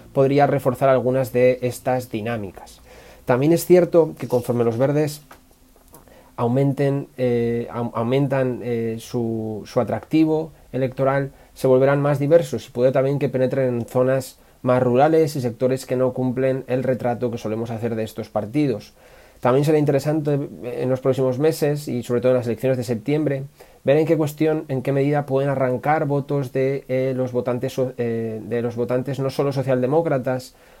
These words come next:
o de la izquierda radical, sino también de los democristianos. Esto es algo que ya hemos visto en las encuestas y que hemos visto anteriormente en algunas elecciones, eh, regionales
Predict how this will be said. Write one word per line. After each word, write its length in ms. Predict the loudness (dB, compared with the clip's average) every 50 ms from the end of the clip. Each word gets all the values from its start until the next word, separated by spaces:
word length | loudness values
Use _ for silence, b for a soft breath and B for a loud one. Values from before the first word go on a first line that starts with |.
| b b 0
o 180 | 2 2 4
de 400 | 4 4 4 4 4 4 2 0 -2
la 100 | -2 -4
izquierda 300 | -4 0 0 2 2 2
radical, 520 | 2 0 0 -2 -2 -2 -2 -2 -2 -4
sino 240 | -4 -4 -2 -2 0
también 360 | 0 0 0 0 0 0 0
de 120 | 0 0
los 180 | 0 0 -2 -2
democristianos. 840 | -2 -2 -2 -2 -2 -6 -8 -6 -4 -2 -2 -2 -2 -4 -8 -10 -12
Esto 280 | -14 -10 -2 0 2 2
es 140 | 2 2 2
algo 240 | 2 2 2 0
que 80 | 0 0
ya 80 | 0 0
hemos 180 | 0 -2 -2
visto 200 | -4 -4 -2 -2
en 40 | -2
las 100 | -2 -2
encuestas 680 | -4 -4 0 0 0 0 0 -4 -6 -6 -6 -6 -10 b b b b b b b
y 80 | -4
que 80 | -2 2
hemos 220 | 2 2 2 0
visto 540 | -2 -4 -4 -4 -2 0 2 2 2 0 -4 -8 -8 -4
anteriormente 600 | -2 -2 2 4 4 4 4 4 0 0 0 0
en 60 | 0
algunas 480 | 0 0 0 -2 0 0 0 0 0 0
elecciones, 760 | 0 0 -2 -2 -2 -2 0 0 2 0 0 0 -4 -10 -10 -6
eh, 280 | -4 -4 -2 -2 -4 -4
regionales 760 | -4 -6 -6 -4 -4 -2 -2 0 0 0 0 -2 -4 -10